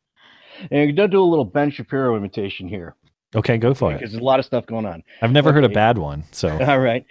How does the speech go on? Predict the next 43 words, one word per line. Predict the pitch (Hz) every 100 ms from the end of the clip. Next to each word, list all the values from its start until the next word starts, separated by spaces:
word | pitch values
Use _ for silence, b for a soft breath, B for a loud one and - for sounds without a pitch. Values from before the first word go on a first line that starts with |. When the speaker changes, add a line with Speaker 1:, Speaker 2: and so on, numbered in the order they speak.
| B B
Speaker 1:
Well, | 139
I |
Speaker 2:
Yeah. | 143
Speaker 1:
can't | 180 170
really | 160 135
do | 127
the |
voice, | 117 113 110
but | 107
I | 107
can | 110
try | 104 151
and | 139
talk | 123 113 110
as |
fast. | - 90 - B B B -
Cruz | 175 226 165
asks | 170 156 160
Zuckerberg | 165 107 117 127
what | 107 123
hate | 123 131
speech | - 110 104 95
is, | 113 147
doesn't | - 117 113
get | 110
an | 110
Speaker 2:
Yeah. | 110
Speaker 1:
answer. | 80 131 160 _ B B
Speaker 2:
Yeah, | 117 101
Speaker 1:
David | 160 151
Speaker 2:
yeah. |
Speaker 1:
Hogg | 156 165 -
turns | 170 165 165
eighteen | 160 185 202
tomorrow, | 151 120 151
thinks | 127 110 -
being | 123 127
an | 110
adult | 92 147 127
is | 95
going | 131 135
to | 123
suck. | - 131 113